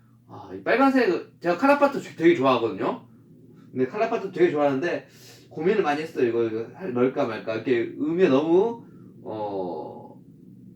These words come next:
한정적으로 돼버리는 것을 고민을 많이 했어요. 왜냐면은 이제 빨간색으로 칠해버리면은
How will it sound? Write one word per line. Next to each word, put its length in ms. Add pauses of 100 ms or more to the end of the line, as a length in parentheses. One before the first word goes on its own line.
(140)
한정적으로 640
돼버리는 480
것을 840
고민을 320
많이 200
했어요. 260
왜냐면은 760
이제 180
빨간색으로 500
칠해버리면은 760